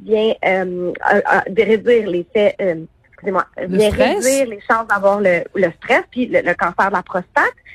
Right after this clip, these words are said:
Speaker 1: Puis, on se débarrasse des toxines aussi.
Speaker 2: Ben oui.
Speaker 1: Donc, il y a vraiment plein de, de bienfaits. Puis, puis en passant, là, au niveau du sperme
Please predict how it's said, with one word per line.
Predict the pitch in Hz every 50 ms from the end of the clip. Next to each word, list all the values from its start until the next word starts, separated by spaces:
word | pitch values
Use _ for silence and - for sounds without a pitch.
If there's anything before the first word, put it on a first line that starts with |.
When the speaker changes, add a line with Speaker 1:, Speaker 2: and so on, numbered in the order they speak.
| - - - - _ _ -
Speaker 1:
Puis, | - 247 226 - _ _ _ _ _ _ -
on | 220 220
se | 202
débarrasse | 185 220 208 196 196 233 247 -
des | 214 202
toxines | - 214 202 - - - 427 403 359 294
aussi. | - _ _ - 320 339 330 _
Speaker 2:
Ben | - 214 220 214 208
oui. | 214 233 240 220 -
Speaker 1:
Donc, | - 247 226 226 226 - - _ _ _ _ _ _ _ _ _ _ -
il | 226
y | 254
a | 240
vraiment | 240 269 320 370 392 359
plein | - 302 311 320
de, | 262 247 226
de | 196 220
bienfaits. | 208 190 233 214 208 - - 320 - -
Puis, | 240 - - -
puis | - 269 - -
en | - 302
passant, | - 320 254 247 - - 277 311 311
là, | 254 240 247 247 -
au | - 220
niveau | 208 208 262 302
du | 240 208 202 - -
sperme | _ - 214 208 220 214 202 175 -